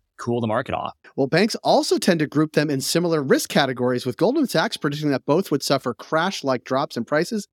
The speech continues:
Speaker 2: by the end of this year.
Speaker 1: But here's the thing. While New Zealand hit bottom and then brought out the shovels to keep digging, Canadian home prices actually went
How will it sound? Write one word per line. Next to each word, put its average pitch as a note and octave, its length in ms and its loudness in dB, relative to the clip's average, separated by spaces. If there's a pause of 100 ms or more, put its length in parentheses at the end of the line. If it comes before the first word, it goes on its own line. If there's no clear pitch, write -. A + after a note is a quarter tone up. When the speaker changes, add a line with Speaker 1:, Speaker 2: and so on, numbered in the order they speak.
Speaker 2:
by C#3+ 120 2
the D3+ 180 -2
end B2+ 200 0
of B2+ 200 -4
this A2+ 260 -4
year. A2+ 320 0 (280)
Speaker 1:
But D#3+ 180 -2
here's E3+ 260 2
the E3+ 100 -4
thing. B2+ 260 -2
While G#2+ 180 0
New B2 140 -4
Zealand D3+ 260 -2
hit C3+ 180 -2
bottom A#2 320 0
and A2 140 -2
then G#2+ 320 -2
brought A#2 260 0
out A2+ 140 -4
the G#2 80 -4
shovels C3+ 460 -2
to - 80 -14
keep A2+ 240 -2
digging, D3 340 0 (180)
Canadian C3+ 640 -2
home A2+ 300 -2
prices A2+ 520 -2
actually A2+ 380 -2
went G2+ 300 -4